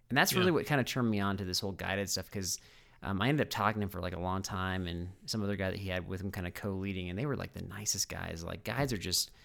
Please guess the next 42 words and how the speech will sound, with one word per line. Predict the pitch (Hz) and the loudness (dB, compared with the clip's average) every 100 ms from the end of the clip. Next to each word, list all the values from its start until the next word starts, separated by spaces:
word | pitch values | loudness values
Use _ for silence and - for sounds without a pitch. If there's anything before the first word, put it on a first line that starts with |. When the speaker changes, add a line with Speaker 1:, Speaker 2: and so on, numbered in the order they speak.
| - | -6
Speaker 1:
some | - | -2
of | 175 | 0
the | 98 | 0
nicest | 90 95 - | 0 -2 -2
people | 92 - | -6 -6
out | 82 - | -6 -4
there, | - - | -6 -6
so. | - 92 90 95 - - - - - - - - | -6 -4 -6 -8 -14 -20 -14 -14 -14 -20 -10 4
Speaker 2:
They | 120 | 8
Speaker 1:
Yeah, | 117 | 10
Speaker 2:
are. | 98 92 - | 8 0 -2
Speaker 1:
just, | - 101 | 2 2
Speaker 2:
Yeah, | 90 - - | 0 -12 -4
I | 117 | 4
Speaker 1:
yeah, | |
Speaker 2:
would | |
Speaker 1:
I | 110 | 6
Speaker 2:
agree | 117 | 8
Speaker 1:
would've, | 131 | 6
Speaker 2:
with | - | 6
Speaker 1:
I | |
Speaker 2:
that. | 123 | 6
Speaker 1:
would've | 127 110 | 4 2
kept | 127 | 0
on | 101 92 | 0 0
hiking | 95 90 | -2 -4
with | 85 | -6
him. | 87 | -4
It | |
was, | 90 - - | -6 -8 -10
yeah, | - - 95 - | -8 -8 -8 -8
super | - 139 | -4 -2
fun | 127 101 | 0 2
guy. | 85 - 123 | 0 -2 2
Anyway, | 135 98 - - - - - - - | 4 4 -2 -14 -16 -20 -20 -14 -2
so | 139 | -2
that's | |
the | - | 2
first | 160 | 4
one. | 123 | 4
Second | 117 151 131 | 4 4 4
one, | 101 | 4